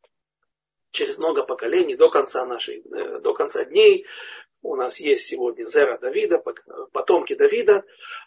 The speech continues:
а самому вступить в неравный бой с врагами. И испытание не, э,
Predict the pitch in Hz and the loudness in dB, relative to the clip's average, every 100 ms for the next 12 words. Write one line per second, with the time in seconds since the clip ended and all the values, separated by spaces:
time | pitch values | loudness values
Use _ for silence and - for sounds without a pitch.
0 | _ 226 285 277 254 - 160 160 226 277 | _ 6 6 6 2 0 2 6 6 4
1 | 254 - - - 190 - 143 - 156 160 | -2 -8 -8 -6 -8 -8 -14 -8 -2 -2
2 | 147 143 160 143 135 135 202 202 190 160 | 2 4 4 4 -2 6 8 8 6 -2
3 | 143 123 - 92 - - 285 339 - _ | -2 -2 -8 -16 -6 -4 0 0 -2 _
4 | _ _ _ _ - _ _ - 349 _ | _ _ _ _ -20 _ _ -20 -20 _
5 | _ _ - - 403 - 175 147 127 120 | _ _ -10 0 4 6 4 2 -2 -4
6 | 135 131 120 107 - - - 110 110 | -2 0 0 0 -8 -14 -14 -12 -14